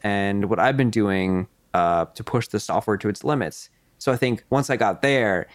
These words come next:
I had a much ro-, more rewarding experience personally, um, because it was more in line with what I do.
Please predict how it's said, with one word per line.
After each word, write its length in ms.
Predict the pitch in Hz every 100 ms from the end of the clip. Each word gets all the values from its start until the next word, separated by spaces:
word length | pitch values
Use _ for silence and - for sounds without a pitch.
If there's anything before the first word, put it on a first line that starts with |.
| - -
I 40 |
had 100 | 113
a 40 | 104
much 240 | 107 -
ro-, 200 | 110 104
more 240 | 110 104
rewarding 400 | 101 98 101 101
experience 540 | 95 - 107 98 92 -
personally, 760 | - 165 - 104 92 82 - _ _ _ -
um, 180 | 90 92
because 180 | 113
it 20 | 101
was 40 |
more 180 | 101 92
in 60 | 90
line 200 | 87 87
with 160 | 92
what 120 | -
I 80 | 78
do. 380 | 82 98 80